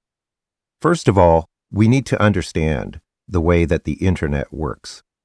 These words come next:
especially platforms like this one. The way they work is that the more views you get,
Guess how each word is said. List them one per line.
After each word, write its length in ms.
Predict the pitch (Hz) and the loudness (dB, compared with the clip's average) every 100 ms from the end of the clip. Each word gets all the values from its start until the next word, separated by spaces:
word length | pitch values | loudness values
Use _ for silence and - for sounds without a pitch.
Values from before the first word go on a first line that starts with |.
| _ - | _ -8
especially 420 | - 139 - 95 | -2 -2 0 -2
platforms 760 | - 90 80 - 80 76 73 - | 0 0 0 -4 -4 -4 -6 -8
like 320 | 69 73 - - | -8 -8 -8 -14
this 380 | 71 90 87 - | -6 -4 -6 -8
one. 300 | 60 50 - _ _ _ _ _ _ - | -10 -12 -16 _ _ _ _ _ _ -4
The 120 | 104 | 2
way 180 | 156 131 | 4 4
they 160 | 98 | 2
work 560 | 85 120 92 - - - _ | 2 0 0 -4 -18 -20 _
is 280 | 90 85 69 | -2 -2 -2
that 240 | 85 78 - 82 | -4 -4 -6 -6
the 140 | 90 | 0
more 300 | 90 104 104 | 2 2 0
views 680 | 76 92 107 123 95 76 - | -2 -2 0 2 0 -2 -6
you 200 | 71 65 | -6 -6
get, 440 | - 52 53 - | -6 -6 -8 -12